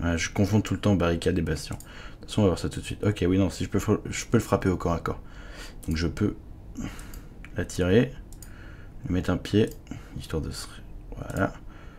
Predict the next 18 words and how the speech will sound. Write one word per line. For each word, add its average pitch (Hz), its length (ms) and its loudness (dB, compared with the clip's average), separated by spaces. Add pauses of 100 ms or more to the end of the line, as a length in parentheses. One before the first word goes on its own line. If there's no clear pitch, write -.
(640)
Et 95 80 4
une 98 100 6
punition. - 360 0 (2000)
Qui - 120 -2
passe 127 180 6
quand - 80 6
même 110 100 8
pas 98 80 4
mal. 78 240 2 (600)
Je 82 120 -2
m'attendais 120 300 10
à 123 40 12
mieux, 107 240 8 (960)
mais 123 360 12
qui - 160 0
passe 156 200 4
pas - 100 4
mal. 85 200 2